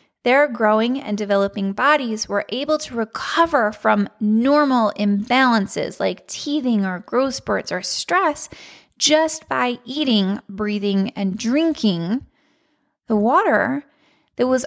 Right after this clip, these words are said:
all abundant with natural good bacteria found in the environment. While at the same time, our mothers' bodies, their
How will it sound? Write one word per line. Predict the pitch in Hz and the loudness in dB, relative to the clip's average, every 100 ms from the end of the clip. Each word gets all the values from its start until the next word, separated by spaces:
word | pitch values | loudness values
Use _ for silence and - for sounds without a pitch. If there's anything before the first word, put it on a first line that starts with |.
| - | -4
all | 247 254 - | 0 2 2
abundant | 220 208 _ - 370 320 226 226 - 202 | -2 -4 _ 0 2 4 2 0 -6 -4
with | 214 214 214 _ _ | 0 0 -2 _ _
natural | 226 226 226 233 233 214 | 2 2 2 -2 -2 -2
good | 214 220 202 | 2 2 2
bacteria | 202 196 - 254 240 208 170 160 247 - _ | -4 -4 -4 0 2 2 2 0 -4 -10 _
found | - 208 196 | -4 0 2
in | |
the | 202 | 2
environment. | 185 185 196 175 - - - - _ - - - _ _ _ | 2 0 -2 -2 -6 -12 -20 -20 _ -20 -20 -20 _ _ _
While | 277 302 | 2 4
at | 277 | 2
the | |
same | 294 - 494 605 | -2 -2 -2 -2
time, | - 220 185 170 233 381 _ _ _ _ _ _ _ _ _ _ _ _ - | -4 -4 -2 -2 -4 -4 _ _ _ _ _ _ _ _ _ _ _ _ -8
our | 277 440 | -6 -2
mothers' | 370 254 226 220 | 2 4 4 2
bodies, | 208 226 269 330 233 190 190 - - - _ _ _ _ _ _ _ _ _ _ _ _ _ _ _ _ _ 294 | 0 0 2 2 2 0 -4 -6 -14 -20 _ _ _ _ _ _ _ _ _ _ _ _ _ _ _ _ _ 0
their | 339 453 | 0 -2